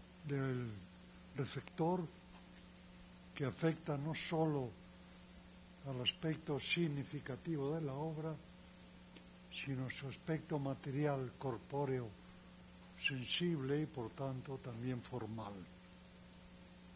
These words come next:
Siendo importante el papel activo de la estética de la recepción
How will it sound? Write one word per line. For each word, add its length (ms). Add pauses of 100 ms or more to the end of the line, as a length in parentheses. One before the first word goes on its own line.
(2000)
Siendo 360
importante 960 (1600)
el 160
papel 400
activo 640
de 80
la 80
estética 500
de 60
la 120
recepción 720